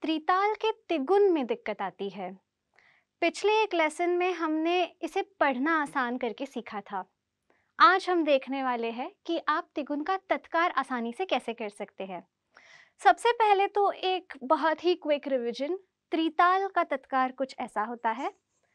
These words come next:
फ़ाइव, सिक्स, सेवन, eight and na.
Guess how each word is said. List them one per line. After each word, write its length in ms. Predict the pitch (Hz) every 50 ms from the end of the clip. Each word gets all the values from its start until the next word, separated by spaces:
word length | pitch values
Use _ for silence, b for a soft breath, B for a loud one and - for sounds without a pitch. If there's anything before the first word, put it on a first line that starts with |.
| _ _ _ _ _ _ _ _ _ _ _ _ _
फ़ाइव, 240 | 294 240 240 320 403 - _ _ _ _ _ _ _ _ _ _ _
सिक्स, 400 | _ - 277 254 294 - - - _ _ _ _ _ _ _ _
सेवन, 580 | - - 339 285 285 302 - - 233 208 202 - _ _ _ _ _ _ _ _
eight 300 | 240 285 349 415 - - - _ -
and 220 | 330 330 381 427 440 - _ _ -
na. 260 | 254 233 233 196